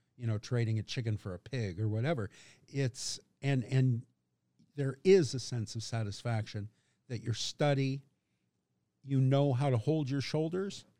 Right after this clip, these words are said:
you know how to hunch when you ask for something, you know how to dip your head when you walk between two people who are conversing,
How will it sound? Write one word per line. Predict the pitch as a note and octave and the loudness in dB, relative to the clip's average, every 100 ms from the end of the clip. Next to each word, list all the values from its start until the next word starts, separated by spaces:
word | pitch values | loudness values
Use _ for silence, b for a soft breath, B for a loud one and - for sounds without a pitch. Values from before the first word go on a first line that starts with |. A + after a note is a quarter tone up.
| _ _ | _ _
you | C3+ | 0
know | C#3+ | 4
how | C3 | 4
to | D3+ | 4
hunch | A2+ C#3+ F3+ - | 2 0 -2 -2
when | D#3 D3 | -2 0
you | C#3+ | 2
ask | D3 D#3 - | 0 -2 -6
for | E3 | -10
something, | - E3 D#3+ F#3+ | -6 -6 -4 -4
you | F#3 D3 | -4 -2
know | D3 | -2
how | D3 | -2
to | C#3 | -2
dip | A2+ D3 - | -2 -4 -2
your | C3 | -2
head | B2 D3 D3 | 0 0 -2
when | C#3 | 0
you | B2+ | 0
walk | A#2 C#3 B2 - | 2 -2 -4 -12
between | - - D#3+ D#3+ D#3+ | -16 -6 -4 -2 -4
two | C#3 D3+ C#3+ | -6 -14 -16
people | - D#3 F3 D3 | -10 -10 -10 -14
who | C#3+ | -14
are | C3 | -16
conversing, | - C#3 C3+ D#3 - F3 | -8 -6 -6 -6 -8 -8